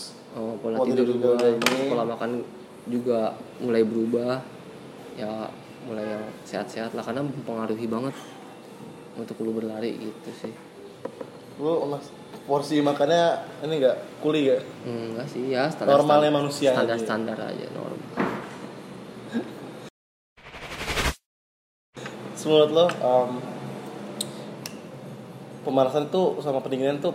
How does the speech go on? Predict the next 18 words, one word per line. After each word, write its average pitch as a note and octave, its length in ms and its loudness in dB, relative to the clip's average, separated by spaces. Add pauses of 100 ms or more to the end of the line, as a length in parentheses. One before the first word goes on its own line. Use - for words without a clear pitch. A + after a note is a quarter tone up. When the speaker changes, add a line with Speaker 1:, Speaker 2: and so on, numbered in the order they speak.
Speaker 2:
penting C3+ 320 0
nggak - 80 -2
sih? - 120 -10 (200)
Maksudnya D#3+ 200 6
sepenting D3 420 0
apakah C#3+ 500 4
sampai D3 280 4
kayak C3+ 180 -2
kita D3+ 100 4
tuh F3 120 8
harus, D3+ 200 4
harus C#3+ 240 2
banget D#3 300 6
nih? F3+ 220 2
Speaker 1:
Penting D3+ 400 0
banget D#3+ 280 -2
Speaker 2:
Gitu. A#2 80 -2
Speaker 1:
lah. C#3 140 -4